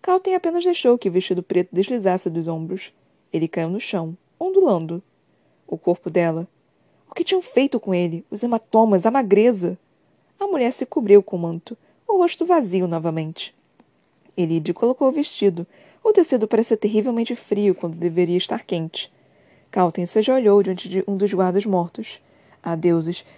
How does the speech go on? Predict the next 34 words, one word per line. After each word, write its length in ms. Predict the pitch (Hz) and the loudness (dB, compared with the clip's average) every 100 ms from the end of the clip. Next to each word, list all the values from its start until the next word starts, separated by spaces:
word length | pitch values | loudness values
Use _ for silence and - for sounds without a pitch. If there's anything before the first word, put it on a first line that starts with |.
| - | 0
eram 160 | 330 392 | 0 4
cadáveres 500 | 370 214 214 220 - | 4 6 4 2 0
caídos 440 | 320 220 196 175 | 2 2 2 0
ali. 260 | 170 180 - _ _ _ - | 0 -2 -8 _ _ _ -4
E 80 | 427 | 2
passou 300 | 403 - 233 | 2 4 4
a 60 | |
mão 180 | 202 196 | 4 4
pelo 180 | 196 180 | 4 4
buraco 400 | 185 175 175 170 | 4 4 4 -2
no 80 | 165 | -4
pescoço 480 | 170 - 170 170 | -6 -4 -4 -4
do 100 | 170 | -2
homem. 300 | 170 165 175 - _ _ _ _ - | -2 -4 -8 -12 _ _ _ _ -6
Ela 160 | 170 170 | -2 0
manchou 540 | 208 - - 185 196 | -2 -2 2 4 4
e 80 | - | 0
espirrou 380 | 370 - 339 311 | 0 2 2 2
sangue 320 | - 214 202 | -2 -2 0
no 100 | 175 | 0
rosto, 440 | 185 165 - 214 - _ | -2 -4 -6 -12 -12 _
no 80 | - | -4
pescoço, 640 | - 392 - 196 208 - | 2 2 4 6 6 4
nos 180 | 170 220 | -4 -2
braços, 520 | 185 170 180 - 170 | 4 4 2 -4 -8
no 100 | 196 | -4
manto. 460 | 247 208 202 - 190 _ _ _ _ _ | -2 -2 -2 -8 -12 _ _ _ _ _
Passou 300 | - 427 403 | -6 2 2
sangue 340 | - 240 254 214 | 2 -2 0 2
pelos 240 | 196 180 | 0 0
cabelos, 560 | 196 170 180 165 170 - - _ | 0 4 4 2 -4 -12 -20 _
puxando-os 440 | 392 370 254 240 196 | 0 0 0 -2 0
para 200 | 196 196 | 0 0
frente, 440 | - 185 175 - | 0 -4 -4 -10